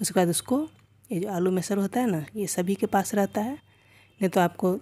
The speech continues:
दाल मिक्स करने वाला है तो उससे कर सकते हैं।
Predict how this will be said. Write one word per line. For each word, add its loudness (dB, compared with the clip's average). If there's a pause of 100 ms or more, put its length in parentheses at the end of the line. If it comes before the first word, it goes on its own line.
दाल 6
मिक्स 0
करने 4
वाला 2
है -4
तो -2
उससे 2
कर 2
सकते -8
हैं। -4